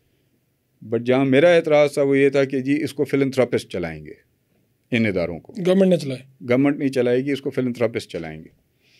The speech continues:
Speaker 1: अब टारगेट किया हुआ है south of पंजाब। South of पंजाब में वैसे गुर्बत है, वहाँ पे कौन से फिलैंथ्रोपिस्ट होंगे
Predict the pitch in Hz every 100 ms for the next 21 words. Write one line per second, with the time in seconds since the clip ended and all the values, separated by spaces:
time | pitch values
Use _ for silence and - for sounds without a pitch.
0 | _ _ _ - 127 127 160 185 185 180
1 | 165 170 156 143 135 127 107 92 82 -
2 | _ _ _ _ _ _ _ _ _ _
3 | _ _ - 220 262 254 233 220 220 226
4 | 214 202 208 196 196 196 190 156 - _
5 | _ _ _ _ _ _ _ _ - 226
6 | 277 277 220 190 156 131 123 123 120 117
7 | - 113 113